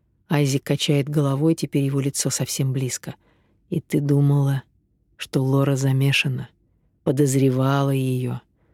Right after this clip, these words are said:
С укором глядя на Эллен, он складывает в ладони салфетку неровным квадратом. "Она так хотела снова наладить с тобой отношения, Эллен. Ты ведь знаешь об этом, правда?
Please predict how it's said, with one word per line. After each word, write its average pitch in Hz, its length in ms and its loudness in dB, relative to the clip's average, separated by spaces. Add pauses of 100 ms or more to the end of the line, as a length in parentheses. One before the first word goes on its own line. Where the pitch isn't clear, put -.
(160)
С - 120 0
укором 160 340 2
глядя 147 280 4
на 143 180 4
Эллен, 151 260 4
он 143 140 2
складывает 143 520 0
в - 40 -8
ладони 147 400 2
салфетку 143 520 -2
неровным 139 440 2
квадратом. 135 580 -4 (300)
"Она 139 240 0
так 139 180 -2
хотела 139 420 0
снова 139 360 0
наладить 135 460 0
с - 80 -8
тобой 131 260 -2
отношения, 131 680 -4
Эллен. 135 380 -2 (460)
Ты 147 100 4
ведь 139 180 2
знаешь 147 460 2
об 139 140 -4
этом, 139 240 -6
правда? 135 480 -4